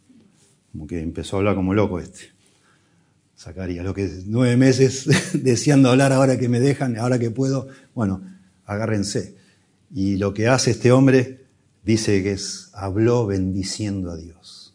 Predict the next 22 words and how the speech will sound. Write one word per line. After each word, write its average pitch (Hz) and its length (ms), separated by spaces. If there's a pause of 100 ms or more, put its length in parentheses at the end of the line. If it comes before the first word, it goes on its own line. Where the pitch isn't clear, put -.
Hermoso. 85 500 (1200)
Por 95 140
eso 107 180
este 117 180
hombre, 107 460 (240)
con 95 180
todos 123 140
estos 107 180
nueve 110 220
meses 110 580 (580)
de 95 120
confusión, 104 1000
de 92 80
angustia, 104 460
de 95 80
dolor, 113 600 (300)
de 92 120
quebranto, 101 680 (760)
tuvo 101 360 (220)
nueve 104 240
meses 104 320
meditando 90 800